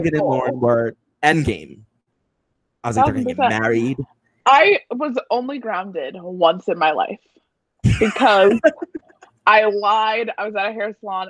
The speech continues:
Speaker 2: and my regular got, like, regular girl wasn't there, and they had, they gave me this guy who was literally dreading my hair. So I was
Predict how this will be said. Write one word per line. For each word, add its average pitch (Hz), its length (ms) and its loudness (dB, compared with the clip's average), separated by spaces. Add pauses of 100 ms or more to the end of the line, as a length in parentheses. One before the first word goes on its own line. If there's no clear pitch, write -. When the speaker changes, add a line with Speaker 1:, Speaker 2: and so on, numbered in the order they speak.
Speaker 2:
and 190 140 -12
my 175 320 -8
regular 185 680 0
got, 165 360 2 (120)
like, 185 280 0
regular 214 360 4
girl 185 180 4
wasn't 190 220 0
there, 170 180 4
and 170 80 -2
they 190 100 -4
had, 196 340 0
they 202 80 0
gave 214 180 0
me 220 120 -2
this 170 220 0
guy 220 180 6
who 208 80 0
was 196 140 -2
literally 254 240 0
dreading 185 480 2
my 170 140 -6
hair. 180 340 0
So - 140 -2
I 175 140 4
was 190 120 -4